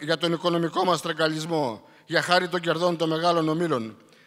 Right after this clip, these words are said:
Δεν μπορεί πλέον να κρυφτεί, ούτε είναι θέμα ερμηνείας των γεγονότων.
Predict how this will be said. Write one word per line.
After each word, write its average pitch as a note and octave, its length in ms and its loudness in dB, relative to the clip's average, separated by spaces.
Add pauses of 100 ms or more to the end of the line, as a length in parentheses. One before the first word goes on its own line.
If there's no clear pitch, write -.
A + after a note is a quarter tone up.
(440)
Δεν F#3+ 280 0
μπορεί G3+ 240 6
πλέον F#3+ 280 6
να F3+ 80 6
κρυφτεί, D#3+ 520 0
ούτε G3+ 180 2
είναι G3 140 4
θέμα F#3 280 2
ερμηνείας F3+ 440 2
των E3+ 100 -2
γεγονότων. D#3 640 -2